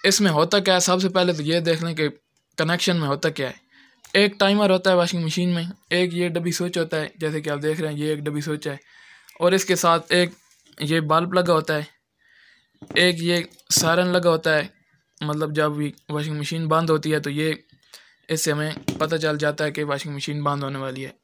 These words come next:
और नीचे मोटर लगी होती है, मोटर तक चार तारें गई होती हैं, बस यही चीज़ होती है। अब सबसे पहले ये देखें, यहाँ पे अभी क्या है, ये जो पहली, मतलब आप ये समझ लें कि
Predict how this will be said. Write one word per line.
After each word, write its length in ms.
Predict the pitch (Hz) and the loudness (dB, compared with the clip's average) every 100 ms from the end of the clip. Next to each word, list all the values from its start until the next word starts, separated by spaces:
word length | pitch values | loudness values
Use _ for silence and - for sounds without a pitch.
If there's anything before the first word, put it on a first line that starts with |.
| - | 0
और 180 | 175 175 | 2 2
नीचे 280 | 175 175 180 | 2 2 2
मोटर 280 | 170 180 | 4 4
लगी 240 | 180 180 170 | 4 4 4
होती 200 | 156 165 | 2 2
है, 100 | 160 | 2
मोटर 260 | 151 160 165 | 2 0 0
तक 180 | 160 151 - | -2 -2 0
चार 180 | 156 | 0
तारें 240 | 151 151 147 | 0 -4 -4
गई 140 | 143 | -4
होती 240 | 139 131 139 | -6 -10 -12
हैं, 100 | 139 | -6
बस 220 | 160 160 156 | -6 -4 -4
यही 200 | 160 170 | -4 -4
चीज़ 200 | 147 139 | -4 -6
होती 200 | 135 127 | -8 -10
है। 120 | 131 - - - _ _ - - - _ _ _ | -14 -16 -20 -20 _ _ -20 -20 -20 _ _ _
अब 140 | - 180 | 0 2
सबसे 280 | 196 202 196 | 4 4 4
पहले 240 | 185 185 | 4 4
ये 140 | 165 160 | 4 4
देखें, 300 | 147 139 135 - _ _ _ _ _ _ - | 2 0 -2 -8 _ _ _ _ _ _ -8
यहाँ 300 | 143 147 180 | -2 2 4
पे 120 | 196 | 6
अभी 180 | 196 190 | 4 4
क्या 200 | 185 190 | 4 4
है, 160 | 190 190 _ _ _ _ _ _ _ _ _ _ _ _ - - | 4 0 _ _ _ _ _ _ _ _ _ _ _ _ -16 -4
ये 200 | 151 170 | 2 4
जो 120 | 190 185 | 6 4
पहली, 380 | 185 185 190 190 - - _ _ _ _ | 6 6 4 2 -4 -20 _ _ _ _
मतलब 360 | 156 165 175 175 _ _ _ _ _ _ - | -4 0 0 -2 _ _ _ _ _ _ 0
आप 240 | 165 175 | 2 2
ये 180 | 160 175 | 2 2
समझ 260 | 180 175 175 | 2 0 0
लें 200 | 170 175 | 0 -2
कि 160 | 160 | -2